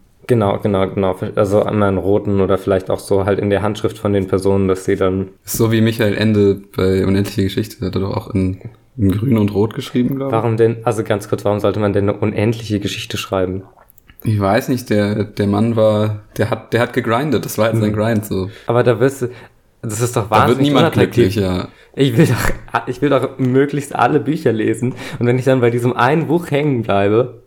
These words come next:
Speaker 2: Ja, aber dann,
Speaker 1: bescheuert.
Speaker 2: ja, das ist natürlich eine, ist auch eine große Entscheidung, dieses Buch anzufangen, weil dann wirst du ja nie wieder ein anderes anfangen.
Speaker 1: Ey, das ist ja komplett bescheuert, das ist ja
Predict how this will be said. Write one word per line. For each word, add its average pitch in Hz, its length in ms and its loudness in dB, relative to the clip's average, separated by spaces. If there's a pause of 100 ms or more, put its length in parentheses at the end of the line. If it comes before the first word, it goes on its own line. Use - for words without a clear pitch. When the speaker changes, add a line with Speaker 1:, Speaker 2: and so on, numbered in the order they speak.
(120)
Speaker 2:
Ja, 120 480 -2
aber 107 200 4
dann, 110 180 4
Speaker 1:
bescheuert. 117 280 2
Speaker 2:
ja, 120 240 2
das 101 140 -4
ist - 160 -4
natürlich 120 340 0
eine, 117 280 0
ist 110 120 -6
auch 107 100 -2
eine 113 100 2
große 117 180 -2
Entscheidung, 117 460 -2
dieses 104 180 -2
Buch 110 140 -6
anzufangen, 98 560 -2
weil 101 240 -2
dann 101 420 -2
wirst 107 160 -6
du 104 60 0
ja 101 80 2
nie 110 180 2
wieder 110 140 0
ein 101 80 0
anderes 101 260 0
anfangen. 101 460 -6 (160)
Speaker 1:
Ey, 113 200 -10
das - 160 -12
ist - 140 -8
ja 117 80 2
komplett 117 400 -4
bescheuert, 101 420 0
das - 140 -14
ist - 160 -10
ja 104 320 0